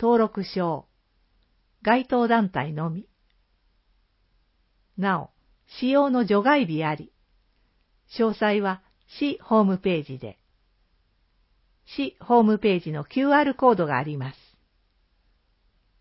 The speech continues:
問い合わせ先、文化ホール、電話、三六七、七八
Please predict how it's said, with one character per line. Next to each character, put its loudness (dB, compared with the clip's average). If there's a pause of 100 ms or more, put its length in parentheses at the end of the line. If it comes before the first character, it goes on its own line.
(540)
問 2
い 2
合 2
わ -2
せ -6
先、 -10 (1400)
文 0
化 0
ホ 0
ー -6
ル、 -16 (960)
電 0
話、 -6 (800)
三 0
六 -2
七、 -6 (460)
七 2
八 -2